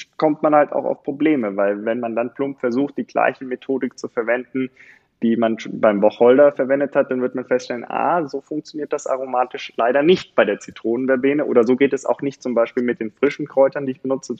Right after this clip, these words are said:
vor allem frisches Basilikum. Da haben wir ein Thema mit der Temperatur und, ähm, das sind dann so Erfahrungen, die man macht. Also es i-, ist wirklich ausprobieren, feststellen, aha, es geht nicht und dann überlegen, hm, was gibt's für andere Wege, für andere Methoden?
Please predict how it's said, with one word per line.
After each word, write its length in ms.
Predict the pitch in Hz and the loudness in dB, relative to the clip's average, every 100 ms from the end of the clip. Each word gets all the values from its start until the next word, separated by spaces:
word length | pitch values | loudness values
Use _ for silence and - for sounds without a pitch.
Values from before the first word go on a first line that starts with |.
| - | -4
vor 100 | 101 | -2
allem 200 | 104 113 | -2 -2
frisches 360 | - 113 117 | -2 -4 -4
Basilikum. 680 | - 107 110 135 143 151 151 - - - _ | -2 2 2 2 2 0 0 -4 -18 -20 _
Da 120 | 104 | -2
haben 200 | 104 120 | 2 4
wir 60 | 127 | 2
ein 120 | 120 | 2
Thema 380 | 120 120 123 127 | 0 0 2 2
mit 240 | 127 123 | 2 2
der 120 | 127 120 | 2 2
Temperatur 760 | 123 117 117 - 175 143 95 | 0 -2 -4 4 6 6 6
und, 340 | 104 107 107 - | -2 -6 -6 -4
ähm, 720 | 110 110 110 113 113 113 113 | 2 2 2 -4 -4 -4 2
das 160 | 113 | 2
sind 180 | 143 151 | 2 4
dann 140 | 143 | 4
so 80 | 127 | 4
Erfahrungen, 760 | 123 113 - 131 170 190 190 220 - | 2 2 0 2 2 0 -4 -8 -6
die 80 | 127 | -4
man 140 | 110 | -2
macht. 240 | 117 180 - | -2 -4 -2
Also 100 | 123 | -4
es 140 | 120 | -4
i-, 160 | 143 131 - | -4 -6 -6
ist 240 | 139 - | -6 -2
wirklich 400 | 170 175 175 - | 0 0 -2 -2
ausprobieren, 760 | 127 175 - 170 160 170 175 185 _ _ _ _ - | 0 0 -2 -6 0 0 0 -6 _ _ _ _ 0
feststellen, 400 | 139 135 131 113 | 2 2 -4 -4
aha, 320 | 110 113 151 | -4 0 0
es 160 | 139 - | -2 -4
geht 240 | 139 143 | -4 -2
nicht 140 | 160 131 | -6 -4
und 140 | 117 | -2
dann 160 | 120 127 | -2 -2
überlegen, 640 | 131 120 120 131 139 127 | 0 2 2 2 0 -6
hm, 320 | - 147 156 139 - _ _ - | -4 -2 -2 -2 -12 _ _ -2
was 200 | 120 - | 0 0
gibt's 240 | 139 - | -2 -2
für 120 | - | -4
andere 400 | 113 123 131 120 | 0 2 4 2
Wege, 260 | 107 98 98 | 0 0 -2
für 140 | - | -4
andere 260 | - 113 113 | -6 -2 -2
Methoden? 600 | 107 101 - 92 87 82 | -2 -6 -6 -6 -6 -12